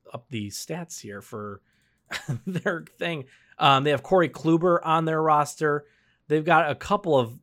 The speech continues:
names on that starting rotation that could use, um, a little bit of, uh, I think, a veteran catcher experience. And, um, another thing, too, is I could see the Rays going after a guy like an Ian Happ because, uh,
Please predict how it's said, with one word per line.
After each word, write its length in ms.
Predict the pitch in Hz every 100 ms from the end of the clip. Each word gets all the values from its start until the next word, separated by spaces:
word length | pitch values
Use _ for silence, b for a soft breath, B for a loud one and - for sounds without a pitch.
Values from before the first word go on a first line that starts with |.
| _
names 600 | 175 135 139 165 147 120
on 280 | 127 135 127
that 160 | 131 131 139
starting 380 | - - 143 139
rotation 520 | 123 - 131 131 127
that 200 | 117 120
could 160 | - 117
use, 560 | 110 120 139 131 113 - _ _ _ _
um, 260 | - 127 123
a 40 |
little 200 | 156 247
bit 140 | 208 185
of, 220 | 139 131 -
uh, 140 | 156
I 80 | 147
think, 140 | 147 139
a 60 |
veteran 420 | 117 127 123 120
catcher 360 | 110 127 117 120
experience. 800 | 104 - - 107 110 135 208 - b b b b -
And, 500 | 147 135 131 123 135 - -
um, 340 | 139 131 131 135
another 200 | 147 233
thing, 180 | 220
too, 180 | 185 247
is 140 | 233 -
I 140 | 151 170
could 160 | 190
see 120 | -
the 120 | 202 185
Rays 260 | 190 180
going 260 | 170 185 185
after 300 | 185 - 180
a 80 | 135
guy 320 | 139 180 196
like 260 | 160 147
an 160 | 151 143
Ian 260 | 143 147 131
Happ 400 | 170 185 180 143
because, 480 | 131 143 139 127
uh, 260 | 131 127 123